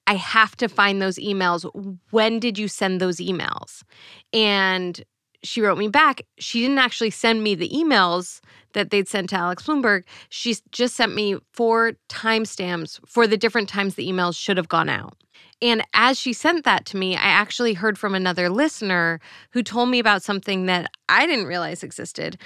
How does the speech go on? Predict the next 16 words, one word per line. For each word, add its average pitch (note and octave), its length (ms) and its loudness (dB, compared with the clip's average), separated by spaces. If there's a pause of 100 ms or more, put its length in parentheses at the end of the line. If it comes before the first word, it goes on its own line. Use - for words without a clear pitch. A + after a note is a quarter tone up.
(200)
which G#3+ 220 -2
is G3 300 -2 (140)
that F#3+ 680 2 (340)
there's G#3 240 2
a F#3 60 -6
place A#3+ 400 0
in A#3 180 0
Google G#3 280 0
support F#3+ 400 -4
that E3 140 -4
says, F#3 360 -4 (280)
"Restore G#3+ 540 2
users G3+ 640 -2
permanently G#3+ 680 -2
deleted E3+ 460 -2
emails." - 760 -6